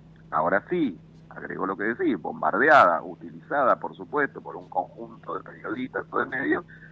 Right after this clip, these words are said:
termina siendo reconducida al enojo, al odio, a la búsqueda del enemigo en el que tenemos al lado.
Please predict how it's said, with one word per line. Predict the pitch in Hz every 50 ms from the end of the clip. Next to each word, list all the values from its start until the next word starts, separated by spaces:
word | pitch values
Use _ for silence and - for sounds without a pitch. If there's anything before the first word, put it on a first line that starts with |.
| - - - -
termina | - 92 - 139 143 127 107 -
siendo | - 104 87 87 90 92 90
reconducida | 90 - 101 98 92 - 98 92 90 92 92 92 - - - 107 104 98 98 95 95 98 104 - - - - - - - -
al | - 90 90
enojo, | 95 92 98 101 95 92 92 92 87 - - 87 90 90 90 90 - -
al | 90 90 92 92
odio, | 87 90 90 87 87 90 90 87 90 87 90 87
a | 85
la | 85 85
búsqueda | 85 92 92 87 - - - 101 98 92 90 87 85 85
del | 85 82 85 85
enemigo | 85 85 85 85 87 90 92 92 92 92 95 95 92 - - - - - - -
en | 85 87
el | - -
que | - 85
tenemos | - 85 87 90 - - - -
al | - 82 87 101
lado. | 101 90 80 73 -